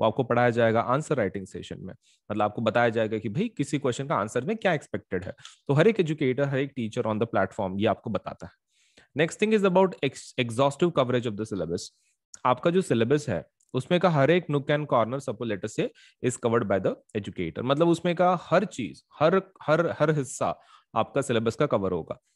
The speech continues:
और हमारे पास इतनी बैचेस हैं, मान लो आपका किसी दिन मिस भी होता है,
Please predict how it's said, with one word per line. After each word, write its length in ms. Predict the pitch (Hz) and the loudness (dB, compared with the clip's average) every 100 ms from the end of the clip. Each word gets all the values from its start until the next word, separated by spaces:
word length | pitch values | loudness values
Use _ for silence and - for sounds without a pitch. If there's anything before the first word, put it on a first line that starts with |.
| _ | _
और 100 | 135 | 0
हमारे 260 | 143 160 196 | 4 4 4
पास 240 | 208 196 - | 2 0 -2
इतनी 280 | 123 165 190 | -2 -2 0
बैचेस 480 | 139 110 151 143 | 2 0 -2 -6
हैं, 160 | 104 92 | -6 -6
मान 280 | 113 123 143 | 0 2 4
लो 100 | 170 | 4
आपका 280 | 175 170 165 | 2 2 -2
किसी 240 | 143 135 | -6 -6
दिन 120 | 147 151 | -4 -4
मिस 260 | 135 156 | -2 -2
भी 120 | 151 | -2
होता 240 | 123 90 | -4 -4
है, 80 | 80 | -8